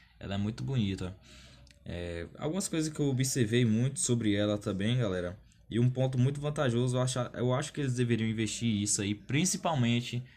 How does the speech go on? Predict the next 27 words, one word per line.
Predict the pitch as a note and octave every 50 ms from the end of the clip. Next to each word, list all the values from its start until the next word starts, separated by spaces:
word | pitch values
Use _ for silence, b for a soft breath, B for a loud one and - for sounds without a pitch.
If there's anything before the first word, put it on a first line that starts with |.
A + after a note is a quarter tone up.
| B B B -
na | - G#2 A2+ A#2
C | - A2+ G#2+
G | A2 A2+ A2
cento | A2 A#2 A2+ -
e |
sessenta, | - G#2 G2 - - A#2 B2 C3 C3
que | B2+ -
seria | - - - B2 A#2 - A2 A#2 B2 B2+ C3 B2+ - - - - -
o | - -
freio | A#2+ - C3 C#3 D3 D#3+
a | D3+
disco | A#2 G#2+ A#2 B2 B2+ - -
na | C3 B2
roda | A#2 A#2+ B2+ C3
traseira, | C3 - - E3 C#3 G#2 - - F2+ F2+ G2+ F#2
velho. | - D#2+ D2+ - - - B B B B B B B B _ -
Poxa, | C#3 D3+ D3+ F3
eles | F3 F3 F#3 E3+
mudaram | F3+ G3 G#3+ A3+ G#3+ C3+ G#2 A2 B2 D3 E3+ E3 D3+
muita | C#3 C#3 D3+ F#3 A#3+ D4+ D#4 D4 B3 G#3
coisa, | D3+ - - C#3 C3+ C3+ C3+ C3 B2 A2+ A#2 G#2+
né? | G#2 A2 A#2+ C#3 D3 D3 - - - - _ _ -
De | - G2+ A#2+
um | B2
tempo | B2+ C3 C3+ C3+ -
pra | - - C3+ B2+
cá. | A#2+ - A2 G2+ G2 G2 G2+